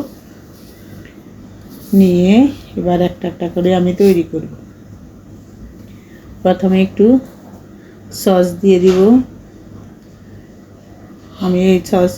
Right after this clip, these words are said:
ঘরে বানিয়েছি, আমার চ্যানেলে রেসিপিটা আছে, আপনারা চাইলে দেখে নিতে পারবেন। আর বার্গারের রেসিপি, ফুল রেসিপিও আছে। এই যে আর একটু সস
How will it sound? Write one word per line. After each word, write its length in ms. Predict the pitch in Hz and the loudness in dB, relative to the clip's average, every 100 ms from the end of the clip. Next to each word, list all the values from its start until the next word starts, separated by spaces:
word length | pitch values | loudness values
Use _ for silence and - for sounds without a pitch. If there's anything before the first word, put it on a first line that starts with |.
| - | -2
ঘরে 220 | 180 170 | 2 2
বানিয়েছি, 680 | 175 180 180 175 - 220 254 - - - - - | 2 2 0 -2 0 0 0 -4 -18 -20 -20 -10
আমার 300 | 180 180 175 175 - 269 208 - - | -4 0 -2 -4 -12 -12 -10 -10 -6
চ্যানেলে 400 | - 190 175 175 | -2 -2 0 0
রেসিপিটা 540 | 185 185 190 175 175 185 | 0 0 -2 -4 -4 -4
আছে, 220 | 175 - 190 | -4 -4 -4
আপনারা 380 | 180 - 175 180 | -4 -4 -4 -4
চাইলে 440 | 175 185 175 180 220 - - - - | -2 -2 0 2 2 0 -12 -20 -10
দেখে 260 | - 180 180 | -4 -2 0
নিতে 240 | 175 170 | -2 -2
পারবেন। 440 | 180 185 175 175 190 226 - - - - - - - - - - - - - - - - 175 | -4 -4 -2 0 2 2 0 -16 -20 -20 -20 -20 -20 -20 -20 -20 -20 -20 -20 -20 -18 -10 -6
আর 100 | 175 | -2
বার্গারের 540 | 170 185 180 185 185 180 | 0 0 0 0 0 0
রেসিপি, 420 | 190 - 190 196 190 - | 0 -2 -4 -2 -2 0
ফুল 160 | 220 202 | 2 4
রেসিপিও 540 | 185 185 - 175 190 180 | 2 0 -2 0 2 2
আছে। 340 | 180 - 196 262 262 - - - - - - - - - - - - - - - - - | 0 0 0 0 -2 -14 -20 -20 -20 -20 -20 -20 -20 -20 -20 -20 -20 -20 -20 -20 -20 -12
এই 100 | 180 | -8
যে 160 | 170 180 | -6 -2
আর 160 | 180 175 | 0 0
একটু 220 | 175 - 190 | -2 -2 -4
সস 280 | - 180 | 0 0